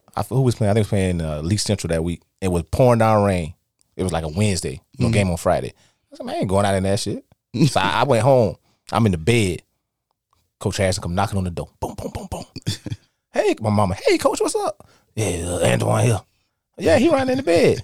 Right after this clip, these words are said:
Speaker 2: <laughs>
Speaker 1: He poked right his head around the room. "Game, why you in that practice?" "Co-, Coach, I don't feel good. It was raining and cold."
Speaker 2: <laughs>
Speaker 1: "Okay, well, make, make, make, make sure you still sick the first half of the game Friday."
Speaker 2: Yeah.
Speaker 1: I was like, "Huh?"
Speaker 2: Yep.
Speaker 1: <laughs> Like,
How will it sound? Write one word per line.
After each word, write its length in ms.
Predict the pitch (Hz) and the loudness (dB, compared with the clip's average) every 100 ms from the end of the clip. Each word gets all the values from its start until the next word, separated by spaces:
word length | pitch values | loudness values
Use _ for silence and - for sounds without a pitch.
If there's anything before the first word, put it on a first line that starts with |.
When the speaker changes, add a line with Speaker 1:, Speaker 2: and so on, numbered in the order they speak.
| - | -8
Speaker 2:
<laughs> 80 | - _ - _ - - | -12 _ -18 _ -20 -14
Speaker 1:
He 120 | 95 | -12
poked 260 | - 120 92 | -4 -2 0
right 120 | 98 | 0
his 100 | 101 | 2
head 80 | 107 | 2
around 180 | 104 104 | 2 2
the 40 | |
room. 220 | 110 107 110 _ _ _ _ _ _ _ _ - | 2 2 -2 _ _ _ _ _ _ _ _ -4
"Game, 200 | 117 123 | 0 2
why 60 | 135 | 2
you 60 | |
in 60 | 135 | 2
that 100 | 127 | 2
practice?" 360 | 143 107 - - _ | 0 0 -4 -20 _
"Co-, 100 | - - - - | -20 -18 -12 -8
Coach, 220 | - - | -6 -6
I 20 | |
don't 120 | - - | -8 -8
feel 260 | 117 104 | -8 -8
good. 260 | - 92 82 85 87 87 | -8 -12 -12 -12 -14 -12
It 40 | |
was 140 | 101 | -12
raining 380 | 92 123 110 98 | -2 0 0 0
and 100 | 101 | -2
cold." 400 | - 104 110 - - - - | -2 -2 -2 -6 -18 -20 -20
Speaker 2:
<laughs> 320 | - - _ | -20 -20 _
Speaker 1:
"Okay, 360 | 101 - 90 85 | -10 -8 -8 -4
well, 240 | 95 - - | -2 -2 0
make, 180 | - 135 | 0 2
make, 180 | 123 | 0
make, 180 | 123 120 | 0 -2
make 100 | 127 | -2
sure 80 | 117 | -2
you 60 | 117 | -2
still 240 | - 113 | 0 0
sick 260 | - 123 - | 0 -2 -4
the 60 | |
first 240 | - 104 - | -2 -2 0
half 160 | 87 | -2
of 40 | 85 | -4
the 60 | |
game 200 | 82 82 | -8 -10
Friday." 300 | - 143 - - 127 | -8 -8 -8 -8 0
Speaker 2:
Yeah. 220 | 143 120 - _ _ - | 0 0 -6 _ _ -4
Speaker 1:
I 80 | |
was 60 | 160 | -2
like, 100 | 131 | 2
"Huh?" 160 | 269 440 - - - - 175 202 - | 2 2 -4 -20 -6 2 4 4 2
Speaker 2:
Yep. 120 | 123 - | -4 -6
Speaker 1:
<laughs> 120 | - | -6
Like, 320 | 113 120 110 | -2 -2 -2